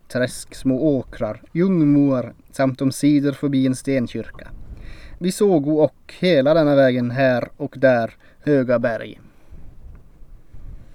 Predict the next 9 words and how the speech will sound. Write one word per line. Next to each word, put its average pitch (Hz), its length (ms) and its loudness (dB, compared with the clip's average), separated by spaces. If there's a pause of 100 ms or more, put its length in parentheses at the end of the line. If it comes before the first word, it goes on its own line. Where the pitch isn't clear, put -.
(300)
Antingen 143 540 2
ankommer 135 480 2
vi 123 120 0
straks - 540 -4
efter 131 360 0
middagen 120 480 -2
hem 120 340 -4
til 117 240 -10
Grømstad.» 101 720 -6